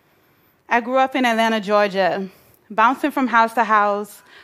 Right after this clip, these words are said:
with a loving, close-knit family as we str-, uh, struggled to find stability in our finances. But when my mom temporarily lost herself to mania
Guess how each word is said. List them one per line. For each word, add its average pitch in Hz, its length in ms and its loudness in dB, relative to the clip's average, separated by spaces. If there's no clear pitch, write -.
with 226 180 0
a 202 60 2
loving, 233 500 0
close-knit 220 480 -2
family 202 760 0
as 208 200 0
we 240 140 -6
str-, - 320 -16
uh, 233 100 -2
struggled 247 500 0
to 247 120 -6
find 220 680 2
stability 208 920 -2
in 220 100 -4
our 196 140 2
finances. 202 920 -2
But 226 160 2
when 233 140 0
my 254 140 2
mom 285 560 2
temporarily 269 640 0
lost 226 320 2
herself 220 460 0
to 226 120 -4
mania 196 720 0